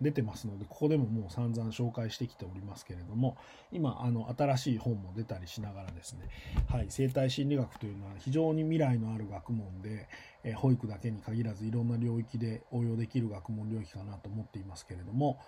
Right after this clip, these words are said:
はい。えー、もしよかったらですね、子育てとか保育にも生きるものだと思っているので、ぜひ勉強してみていただければと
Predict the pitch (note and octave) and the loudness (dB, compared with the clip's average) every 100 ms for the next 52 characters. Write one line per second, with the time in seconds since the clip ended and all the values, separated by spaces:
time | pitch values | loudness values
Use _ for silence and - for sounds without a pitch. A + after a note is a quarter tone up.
0 | - - - B2 - - - A#2 A2 G#2+ | -20 -8 0 0 0 -8 -4 -2 0 0
1 | A#2+ - B2+ A#2 F2 - E2+ E2 - B2+ | -2 2 2 2 -4 -8 -12 -12 -4 0
2 | B2+ - - G#2+ F2 - - E2+ F2 - | 0 -2 -4 -4 -6 -12 -12 -12 -10 -6
3 | G#2+ F2+ F#2+ F2+ F2+ - A2+ - G#2+ G#2 | -6 -6 -10 -10 -12 -10 -8 -4 -4 -6
4 | - - _ _ _ _ A2+ A#2 A2 A2 | -16 -20 _ _ _ _ -4 -2 0 0
5 | C3 G#2+ A2 F2+ - F#2 F2 F2 E2+ F2+ | 0 -2 -6 -6 -10 -10 -10 -10 -12 -14
6 | - G2+ F2 - G2 F2+ - E2 F#2+ F2+ | -12 -12 -12 -12 -14 -14 -14 -12 -12 -12
7 | F#2 F2 G#2 F2+ F#2+ F#2 E2 - | -14 -14 -12 -12 -12 -12 -14 -16